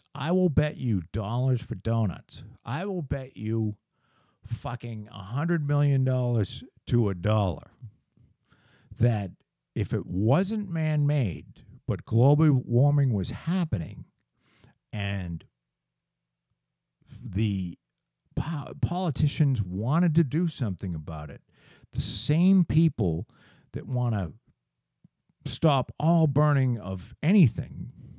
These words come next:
would be out of their fucking mind, because being man-made is horrible. But if it was natural, then that's the way the earth wants to do it.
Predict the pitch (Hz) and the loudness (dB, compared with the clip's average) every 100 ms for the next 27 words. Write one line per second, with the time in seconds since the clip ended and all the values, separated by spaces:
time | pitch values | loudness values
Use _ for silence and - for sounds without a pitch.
0 | - _ _ _ _ - 104 120 123 104 | -20 _ _ _ _ -2 6 8 8 4
1 | - 117 113 - 117 143 160 139 139 104 | -4 0 0 -2 -6 -2 0 0 0 -2
2 | - 139 - 127 120 117 87 - - _ | -2 -2 2 2 2 0 -2 -6 -16 _
3 | - _ _ _ _ _ _ 117 101 117 | -20 _ _ _ _ _ _ 0 2 2
4 | 113 98 87 - - _ _ - - _ | 2 2 0 -6 -18 _ _ -20 -20 _
5 | _ _ _ _ 98 147 214 208 180 165 | _ _ _ _ 2 4 6 6 6 6
6 | 165 143 135 151 127 87 80 - - 76 | 6 6 4 4 4 2 -4 -10 -12 -8
7 | 107 123 113 76 69 - - _ _ _ | -4 0 2 0 -6 -18 -20 _ _ _
8 | _ _ _ _ _ _ - 113 98 90 | _ _ _ _ _ _ 0 2 0 -4
9 | 82 82 98 135 220 208 101 101 69 - | -4 0 2 2 2 2 2 2 -2 -8
10 | - _ _ 110 87 82 107 101 - 92 | -18 _ _ 2 2 -4 -8 -8 -4 -2
11 | 92 98 90 85 95 110 107 95 104 - | 0 0 0 0 0 -2 -4 -6 -8 -8
12 | - 78 110 135 - | -10 -4 -2 -2 -6